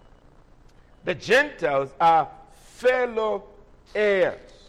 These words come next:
In other words, previously, we were like, um, those who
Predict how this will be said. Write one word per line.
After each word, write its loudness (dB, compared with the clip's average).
In -4
other 2
words, -8
previously, -4
we -2
were 2
like, 0
um, -2
those -4
who -8